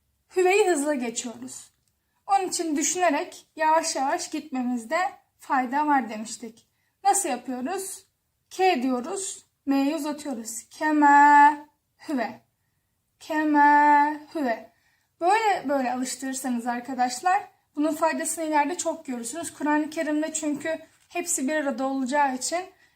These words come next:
e, bu sizi daha temkinli yapar ve hızlı okumamanızı sağlar.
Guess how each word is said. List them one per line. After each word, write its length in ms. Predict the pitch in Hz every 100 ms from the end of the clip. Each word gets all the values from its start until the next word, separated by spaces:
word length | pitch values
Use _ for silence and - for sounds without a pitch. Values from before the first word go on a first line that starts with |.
| _
e, 380 | 254 254 247 247 247
bu 140 | 277
sizi 420 | - 330 277 311
daha 500 | 277 294 302 302 - - _
temkinli 540 | - 269 262 269 254 240
yapar 480 | 233 233 302 311 285
ve 140 | 294
hızlı 380 | 294 269 262 294
okumamanızı 680 | 285 - 285 254 240 220 226
sağlar. 520 | - 233 240 294